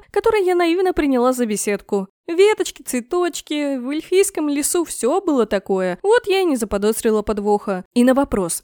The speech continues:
действительно ли я готова остаться навсегда, ответила положительно. Вот и щеголяю теперь брачными узорами на запястьях. Развернулась резко, машинально перехватывая кисть. Какое-никакое, а оружие. Хорошо еще не успела у Локи с грабли потребовать.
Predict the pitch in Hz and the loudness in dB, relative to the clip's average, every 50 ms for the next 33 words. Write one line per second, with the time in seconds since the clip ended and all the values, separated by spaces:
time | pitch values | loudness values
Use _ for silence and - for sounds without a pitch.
0 | _ - 240 214 269 294 285 - - - 247 277 202 208 180 185 196 196 214 240 | _ -6 0 2 2 2 2 0 -4 -4 -4 -4 -4 -4 -4 -4 -4 -4 -2 -2
1 | 233 220 185 170 - 226 - 269 226 185 185 196 - - 240 - - 185 214 240 | 0 -2 -2 -2 -4 -4 -2 -2 -2 -2 -4 -6 -4 -6 -6 -6 -4 -6 -6 -6
2 | - - 311 302 403 427 415 - _ _ _ _ _ _ - 196 - 190 247 - | -4 -6 -2 0 0 0 0 -4 _ _ _ _ _ _ -12 -10 -8 -8 -2 0
3 | 427 392 359 - 247 208 175 170 - 247 - 349 330 330 320 302 - _ _ _ | 2 2 2 2 0 0 0 -2 -4 -2 0 0 0 0 -2 -2 -4 _ _ _
4 | _ _ _ _ _ 190 190 247 262 - - 359 - 359 262 262 226 214 226 254 | _ _ _ _ _ -8 -4 -4 -4 -4 -4 -2 -2 0 0 2 0 2 2 2
5 | 269 269 247 247 - 233 240 233 202 208 208 220 240 - - 214 196 196 190 185 | 2 2 0 -2 -2 -2 -2 -2 -2 -2 -2 -2 -4 -4 -6 -6 -4 -4 -4 -4
6 | 180 165 165 214 285 320 277 226 190 190 196 - 208 - 165 175 175 - - 180 | -6 -4 -4 -2 -2 0 -2 -2 -2 -2 -4 -4 -6 -4 -6 -8 -8 -8 -10 -10
7 | 170 - - _ _ _ _ _ _ _ - 196 180 - 196 185 214 269 330 392 | -12 -12 -14 _ _ _ _ _ _ _ -12 -8 -6 -4 -4 -2 -2 0 0 0
8 | 392 - - 294 254 247 240 233 - - 226 226 240 240 226 _ 196 202 - - | 0 0 0 0 2 2 0 0 -2 -4 -6 -6 -6 -8 -8 _ -6 -6 -6 -6
9 | 190 175 180 196 247 302 330 339 - 339 302 - - 190 175 - 208 202 220 226 | -6 -4 -4 -4 -4 -4 -4 -4 -4 -4 -6 -4 -6 -8 -6 -4 -2 -2 -2 -4
10 | - - - 175 - - - - - _ - 403 403 440 440 427 427 415 403 381 | -4 -8 -14 -12 -12 -12 -12 -14 -12 _ -4 -2 2 2 2 2 0 -2 -4 -2
11 | - 403 415 403 381 - - - 339 349 320 254 214 208 220 202 208 202 202 190 | 0 2 2 2 2 0 -2 -2 -2 0 2 2 2 0 0 0 0 0 0 -2
12 | 190 185 - _ _ _ _ 196 185 180 180 - - 240 254 311 302 - 349 320 | -4 -8 -12 _ _ _ _ -6 -6 -6 -6 -4 -2 -2 -2 -2 -2 -2 -4 -2
13 | 320 302 285 - - 220 220 254 269 277 - - 277 240 214 208 220 - 254 240 | -2 -2 -4 -4 -2 -2 -2 0 0 -2 -2 -2 -2 -2 -2 -2 -2 -4 -8 -8
14 | - 185 190 185 170 165 - 180 175 - 185 180 190 180 170 170 175 175 175 175 | -8 -8 -8 -8 -8 -6 -6 -8 -6 -6 -6 -6 -6 -6 -6 -6 -6 -4 -6 -6
15 | 170 - - | -6 -8 -14